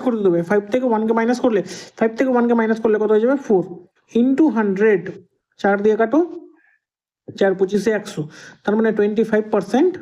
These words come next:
হয়ে যাবে আমাদের উত্তর। প্রথম সংখ্যাটি দ্বিতীয় সংখ্যার থেকে কুড়ি পার্সেন্ট কম হলে দ্বিতীয় সংখ্যাটি প্রথম সংখ্যা থেকে পঁচিশ পার্সেন্ট বেশি হবে,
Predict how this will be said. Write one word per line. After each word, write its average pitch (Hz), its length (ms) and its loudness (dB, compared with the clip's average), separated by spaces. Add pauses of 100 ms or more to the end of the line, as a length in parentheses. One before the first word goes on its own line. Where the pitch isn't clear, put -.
হয়ে 180 120 2
যাবে 175 120 2
আমাদের 185 260 2 (260)
উত্তর। 170 260 -8 (600)
প্রথম 220 200 -2 (120)
সংখ্যাটি 240 440 0
দ্বিতীয় 214 200 2
সংখ্যার 226 340 0
থেকে 220 220 0
কুড়ি 208 140 0
পার্সেন্ট 214 360 -2 (120)
কম 220 220 2
হলে 226 140 2 (100)
দ্বিতীয় 190 200 0
সংখ্যাটি 202 340 0
প্রথম 190 260 0
সংখ্যা 180 240 2
থেকে 196 200 4
পঁচিশ 190 260 0
পার্সেন্ট 190 340 0
বেশি 185 240 2
হবে, 214 180 2